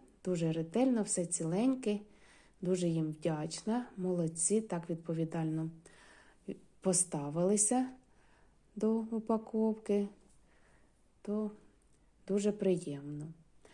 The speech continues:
І ось в мене цей сервіс уже майже повністю є. Декілька блюд ще не вистачає, але все одно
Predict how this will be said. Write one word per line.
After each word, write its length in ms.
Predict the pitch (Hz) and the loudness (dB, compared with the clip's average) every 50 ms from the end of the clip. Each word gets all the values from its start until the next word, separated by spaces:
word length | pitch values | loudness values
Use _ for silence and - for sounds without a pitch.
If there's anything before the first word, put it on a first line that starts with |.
| - - - - - _ - | -20 -20 -20 -20 -20 _ 0
І 140 | - 294 302 | 4 6 6
ось 360 | 269 226 226 214 220 - - - - - - - - - | 8 6 6 4 2 2 0 -2 -12 -20 -20 -20 -6 2
в 40 | 202 | 4
мене 240 | 208 214 208 202 | 4 6 6 4
цей 220 | 196 - - 196 185 | 4 4 2 4 4
сервіс 480 | 185 - 202 196 190 208 233 220 - | 4 2 2 4 4 4 4 2 2
уже 200 | 196 175 165 175 | 0 -2 0 0
майже 520 | 170 175 185 202 214 202 190 185 196 190 185 180 - | 0 2 2 2 2 2 2 0 0 0 -2 -4 -10
повністю 720 | - - 175 185 185 190 190 185 175 - - - 190 185 185 180 185 - - - - | -6 -2 0 0 2 2 2 2 0 -2 -4 -2 -4 -4 -4 -6 -10 -18 -20 -16 -12
є. 360 | - 147 147 156 151 147 147 156 - - - - - | -10 -8 -6 -6 -6 -6 -6 -10 -14 -20 -20 -16 -16
Декілька 760 | 170 - 185 185 180 - 185 175 165 - - 175 170 170 165 - - - | -2 2 2 2 2 2 0 0 0 -2 -4 -4 -4 -4 -4 -8 -10 -8
блюд 480 | 175 160 180 175 175 165 160 165 - | -2 -2 2 2 4 2 2 -2 -6
ще 260 | - - - - 170 165 | -10 -10 -4 -2 0 0
не 140 | 160 160 | 0 -2
вистачає, 880 | 160 165 165 165 - - 170 165 160 - - 240 277 330 320 311 277 - | -2 -2 -2 -4 -4 -4 -6 -6 -4 -2 -2 0 2 6 6 6 6 4
але 380 | - 185 180 185 208 247 285 294 | 0 -2 0 0 2 2 0 0
все 280 | 269 - - - 185 175 | -2 -4 -4 -2 -2 0
одно 400 | 170 170 170 165 226 262 277 | -2 -2 -2 0 2 2 2